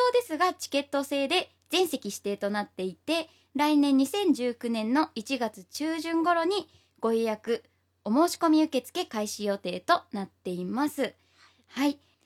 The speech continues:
メインプログラムはファイナルファンタジーフィフティーンより、ファーストステージ、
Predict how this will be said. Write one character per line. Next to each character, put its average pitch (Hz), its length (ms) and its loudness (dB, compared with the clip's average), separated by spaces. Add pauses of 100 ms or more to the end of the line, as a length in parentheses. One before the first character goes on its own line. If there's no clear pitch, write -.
(600)
メ 254 140 4
イ 392 140 4
ン 415 80 -6
プ 415 100 -2
ロ 392 140 4
グ 349 100 -2
ラ 285 140 2
ム 226 100 -4
は 285 240 2
フ 254 60 0
ァ 240 60 2
イ 247 80 0
ナ 240 120 0
ル 220 120 -4
フ 220 60 -14
ァ 226 120 -2
ン 202 80 -4
タ 185 160 -10
ジ 208 260 -10
ー - 20 -20
フ 208 100 -8
ィ - 60 -8
フ - 80 -20
テ 302 120 2
ィ 277 80 6
ー - 20 2
ン 196 40 2
よ 185 120 -4
り、 170 160 -10 (560)
フ 294 60 6
ァ 302 80 8
ー - 20 -6
ス 311 80 -8
ト 311 160 2
ス - 80 -12
テ 277 220 2
ー 196 40 -6
ジ、 - 240 -8